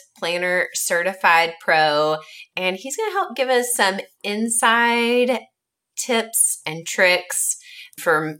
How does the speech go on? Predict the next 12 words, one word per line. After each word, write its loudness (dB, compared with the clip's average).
his -2
working -4
with -2
clients 2
and -4
different -6
people -2
that 2
he -4
is -4
advising. 0
So -2